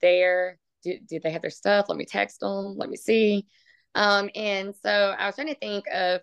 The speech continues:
with this many athletes, what's, what's the best way we can do this? What's the best way we can stay organized?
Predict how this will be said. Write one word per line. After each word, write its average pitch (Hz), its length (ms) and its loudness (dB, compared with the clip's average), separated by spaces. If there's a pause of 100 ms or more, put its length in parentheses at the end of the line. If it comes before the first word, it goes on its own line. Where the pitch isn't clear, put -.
with 190 220 -8
this 185 180 -6
many - 140 -6
athletes, - 400 -4
what's, 208 240 -4
what's 208 220 -6
the 233 80 -2
best 185 260 -4
way 185 140 -2
we 175 100 -10
can 175 140 -16
do 175 160 -10
this? 175 240 -2
What's 185 220 -2
the - 80 -20
best 185 200 -2
way 190 140 0
we 180 60 -12
can 180 80 -18
stay 185 200 2
organized? 180 640 -2